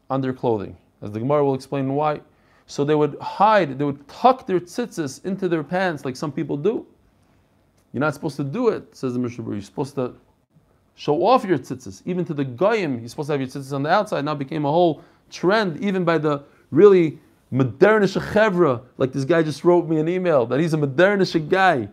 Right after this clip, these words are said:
from, uh, I don't know, I have to read it later. He wanted to know if I'm the same hashkafa as him. Yes, we're all the same, please.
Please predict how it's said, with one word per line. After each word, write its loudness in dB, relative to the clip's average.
from, 0
uh, 2
I 4
don't 0
know, 0
I 2
have -2
to 0
read 4
it -4
later. -2
He -8
wanted 0
to -2
know 4
if -4
I'm 0
the -6
same -2
hashkafa 0
as -8
him. -8
Yes, 6
we're -2
all 2
the 4
same, -4
please. -4